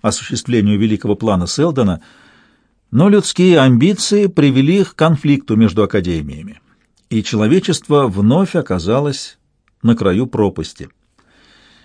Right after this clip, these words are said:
Финальная книга цикла «Академия» великого Айзека Азимова.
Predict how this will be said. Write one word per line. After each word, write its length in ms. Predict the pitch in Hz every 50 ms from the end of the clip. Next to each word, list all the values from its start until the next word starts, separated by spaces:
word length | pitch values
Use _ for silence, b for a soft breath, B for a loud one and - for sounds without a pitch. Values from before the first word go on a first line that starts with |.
| b b b b _ _
Финальная 460 | _ - 120 113 113 110 95 95 92 82
книга 320 | - 98 123 143 131 113
цикла 380 | - - 127 127 - 113 104 92
«Академия» 560 | - 98 85 82 104 127 127 127 123 110 101
великого 600 | - 92 95 95 104 117 117 117 107 98 90 92 -
Айзека 440 | 98 98 95 87 85 87 - 90
Азимова. 460 | 85 85 78 78 73 69 67 73 -